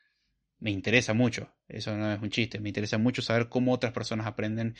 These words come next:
qué es lo que saben y cómo encaran problemas. El ver cómo, "Ah, mira, a mí no se me ocurrió hacerlo así, ¿a vos sí? ¿Cómo, cómo, cómo se te ocurrió eso?".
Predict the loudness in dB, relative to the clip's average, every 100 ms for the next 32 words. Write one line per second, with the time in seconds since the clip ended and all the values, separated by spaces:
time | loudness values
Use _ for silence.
0 | -14 -2 2 4 4 2 2 4 4 2
1 | 4 4 6 4 4 2 2 2 2 -6
2 | _ _ _ _ _ _ -2 6 6 6
3 | 4 2 2 2 2 2 2 0 0 -2
4 | 0 2 2 2 0 -2 -2 -2 -2 -4
5 | -4 -4 -4 -4 -6 -6 -8 -10 -2 0
6 | 2 2 2 2 0 -4